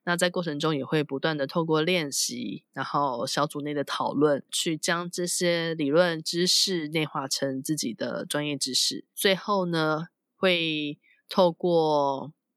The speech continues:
实习，然后我们必须也要经历过实习的个案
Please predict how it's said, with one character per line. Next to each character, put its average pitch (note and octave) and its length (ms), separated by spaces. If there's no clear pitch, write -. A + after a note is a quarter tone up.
实 - 260
习， C#3 440
然 D#3 100
后 D#3 120
我 D3+ 40
们 D3 160
必 F3+ 60
须 F3+ 220
也 D3 80
要 C#3 120
经 D#3+ 160
历 D#3+ 80
过 D#3 160
实 - 160
习 - 140
的 C#3+ 140
个 E3 240
案 D#3 340